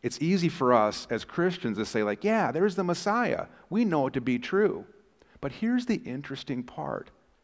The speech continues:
is that only two prophets at this time, and we're gonna read about the second one, acknowledged that the Messiah was born. Now, I want you to understand that at this time,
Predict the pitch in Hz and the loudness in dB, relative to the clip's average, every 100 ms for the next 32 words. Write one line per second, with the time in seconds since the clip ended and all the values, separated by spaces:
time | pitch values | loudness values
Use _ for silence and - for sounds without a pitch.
0 | _ _ _ _ _ 139 135 147 151 160 | _ _ _ _ _ -2 0 0 0 -2
1 | 143 - 214 240 - 151 127 - 101 117 | -2 -2 0 0 0 0 2 0 -2 -2
2 | 110 110 - 131 117 90 82 104 127 123 | -2 -6 -6 -4 -2 -4 -4 -4 -2 -2
3 | 117 139 139 113 110 110 - 120 117 110 | -2 -2 -2 -2 -4 -8 -6 -4 -2 -4
4 | 135 101 95 - - - 123 120 120 123 | -2 -4 -8 -16 -14 -2 -2 -2 0 0
5 | 139 160 196 208 - - 113 98 101 98 | 2 0 0 -2 -6 -6 -2 0 -2 -6
6 | - _ 110 104 101 - 87 85 87 87 | -16 _ -8 -6 -8 -8 -6 -4 -6 -10
7 | _ _ 90 85 90 107 85 82 - _ | _ _ -14 -12 -10 -8 -8 -12 -18 _
8 | _ _ _ _ _ _ - 143 160 202 | _ _ _ _ _ _ 2 4 6 6
9 | 196 160 151 139 - 160 147 123 123 151 | 6 4 4 2 2 4 4 4 2 -2
10 | - 156 143 | 0 2 2